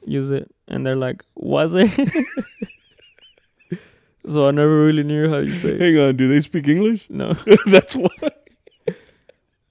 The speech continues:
Speaker 1: I was always confused. They're like, "Saca
Speaker 2: Was
Speaker 1: wa-,
Speaker 2: it?
Speaker 1: saca was it?" <laughs> It's 'cause that's how they say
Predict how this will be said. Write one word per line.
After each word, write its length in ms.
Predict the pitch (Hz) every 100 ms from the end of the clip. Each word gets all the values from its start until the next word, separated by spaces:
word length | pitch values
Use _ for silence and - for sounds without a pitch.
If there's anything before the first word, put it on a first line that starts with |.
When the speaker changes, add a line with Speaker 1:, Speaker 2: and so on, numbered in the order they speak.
| -
Speaker 1:
I 60 | 127
was 120 | 131
always 180 | 131 127
confused. 460 | 127 123 127 131 _ _ _ -
They're 120 | -
like, 160 | 123 151
"Saca 380 | 139 139 143 156
Speaker 2:
Was 320 | 147 170 175
Speaker 1:
wa-, 60 | 240
Speaker 2:
it? 180 | 247
Speaker 1:
saca 400 | 175 147 170 165
was 220 | 170 202 -
it?" 380 | 214 302 208 -
<laughs> 40 |
It's 140 | - 170
'cause 140 | 196
that's 200 | 190 190
how 120 | 214
they 120 | 214 208
say 140 | 190